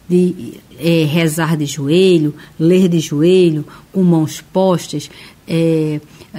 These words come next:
nós fazemos vários rituais quando, na verdade, será que a gente compreende o que a gente lê? Qual é o tanto que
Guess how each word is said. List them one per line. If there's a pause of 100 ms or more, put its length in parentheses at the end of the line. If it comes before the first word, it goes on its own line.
(120)
nós
fazemos
vários
rituais
quando,
na
verdade, (560)
será
que
a
gente
compreende
o
que
a
gente
lê? (1160)
Qual
é
o
tanto
que